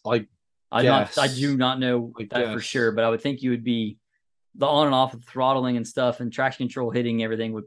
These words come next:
Speaker 2: in my mind, would be more fuel consumption. Great. So they take a lap off for that. It could be just time. I, I do not know, but that's my thought. So after about fifty-five minutes of delay,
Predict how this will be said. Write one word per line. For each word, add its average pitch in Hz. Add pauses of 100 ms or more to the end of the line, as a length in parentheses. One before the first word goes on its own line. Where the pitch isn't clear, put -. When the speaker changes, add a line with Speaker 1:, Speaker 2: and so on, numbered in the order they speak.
(120)
Speaker 2:
in 113
my 117
mind, 110
would 110 (100)
be 113
more 113
fuel 117
consumption. 107 (540)
Great. 104
So 107
they 110 (180)
take 123
a 117
lap 107
off 98
for -
that. 101
It -
could 202
be 170
just 131
time. 110
I, 117
I 120
do 113
not 107
know, 107 (640)
but 123 (180)
that's 123
my 107
thought. 98 (160)
So 165 (640)
after 175
about 143
fifty-five 170
minutes 135
of 127
delay, 117